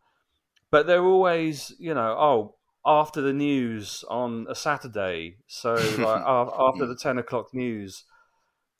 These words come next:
Speaker 1: the, or, or a weeknight, eleven, uh, eleven P M or twelve P M, or,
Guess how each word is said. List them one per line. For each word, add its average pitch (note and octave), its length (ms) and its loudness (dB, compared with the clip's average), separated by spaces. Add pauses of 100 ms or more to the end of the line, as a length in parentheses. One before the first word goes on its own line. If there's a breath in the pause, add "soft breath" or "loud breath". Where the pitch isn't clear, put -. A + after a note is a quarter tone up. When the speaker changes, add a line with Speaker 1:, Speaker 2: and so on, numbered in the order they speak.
(600)
Speaker 1:
the, B2 340 -2 (360)
or, B2+ 280 2
or A#2+ 360 4
a A#2 40 -4
weeknight, A#2 680 -2
eleven, A#2 380 0
uh, A2 100 -4 (480)
eleven A#2 440 -4
P B2 240 -4
M A2 440 -4
or G#2 360 -4
twelve A2 480 -2
P A2+ 180 -4
M, G#2+ 320 -2
or, A#2 240 -6